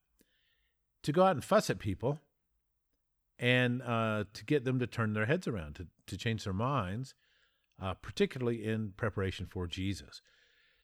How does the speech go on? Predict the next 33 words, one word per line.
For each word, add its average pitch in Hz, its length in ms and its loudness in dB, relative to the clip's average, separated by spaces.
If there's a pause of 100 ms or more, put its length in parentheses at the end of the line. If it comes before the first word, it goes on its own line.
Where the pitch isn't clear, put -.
(220)
Well, 107 440 0
a 110 80 -2
lot 135 200 4
of 208 60 -2
people, 120 280 4
if 101 100 0
you 117 100 0
put 131 120 2
them 113 120 2
in 104 80 0
charge 120 340 2
like 90 180 -4
that, 90 240 -2
they're 113 140 2
gonna 123 180 0
turn 98 200 -2
into 95 180 0
monsters. 117 720 -2 (1080)
And 113 220 0
yet, 117 360 2 (440)
uh, 101 440 0 (1000)
<laughs> - 880 -8
when 127 180 2
Jesus 147 680 4
<laughs> - 0 -
walks 113 380 0
up, 165 260 4 (340)
John 143 240 4
doesn't 113 240 2
say, 101 340 2 (840)
"Well, 90 320 -2 (140)
hey, 208 180 6
Lord, 165 380 6